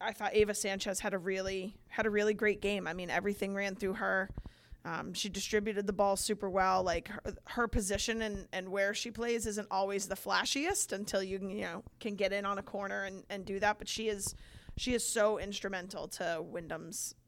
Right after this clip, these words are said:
success. And, and, I mean, that's not to diminish the other unbelievable talent that they have on that team. But, um, you know, she, she really stood out as kind of the, the calming, the calming force there that I think did a lot to keep them in it.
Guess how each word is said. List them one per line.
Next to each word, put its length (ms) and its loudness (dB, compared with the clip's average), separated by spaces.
success. 640 -4
And, 280 -8
and, 280 -6
I 60 -4
mean, 160 -8
that's 260 -4
not 200 0
to 80 -4
diminish 400 -4
the 200 0
other 380 2
unbelievable 640 -6
talent 420 -2
that 80 -14
they 120 0
have 220 2
on 120 2
that 180 -4
team. 360 0
But, 220 4
um, 400 -2
you 80 -4
know, 140 -6
she, 400 -4
she 240 -2
really 320 4
stood 260 2
out 180 4
as 120 -2
kind 240 -4
of 100 -4
the, 320 2
the 80 2
calming, 840 4
the 80 -4
calming 400 2
force 440 0
there 300 2
that 240 -2
I 60 -4
think 400 -8
did 160 2
a 40 2
lot 260 -2
to 80 -8
keep 180 -6
them 140 -6
in 100 -8
it. 100 -10